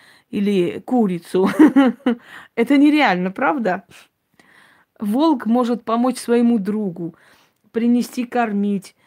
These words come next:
если он ранен, облизать его рану, охранять его. Хищник может помочь хищнику. Хищник не помогает жертве. Хищник жертву использует на время. Поэтому те тупые женщины, которые, приезжая в какие-нибудь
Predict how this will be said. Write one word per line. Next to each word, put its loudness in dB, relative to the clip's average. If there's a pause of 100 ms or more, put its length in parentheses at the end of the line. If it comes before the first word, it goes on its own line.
(260)
если -4
он -2
ранен, -2 (180)
облизать -2
его 0
рану, -2
охранять -2
его. -8 (480)
Хищник -2
может -4
помочь -4
хищнику. -6
Хищник -8
не -4
помогает -2
жертве. -6 (260)
Хищник -2
жертву -4
использует -4
на -4
время. -4 (420)
Поэтому 0
те -4 (280)
тупые 0
женщины, -2
которые, -4
приезжая -2
в -14
какие-нибудь -6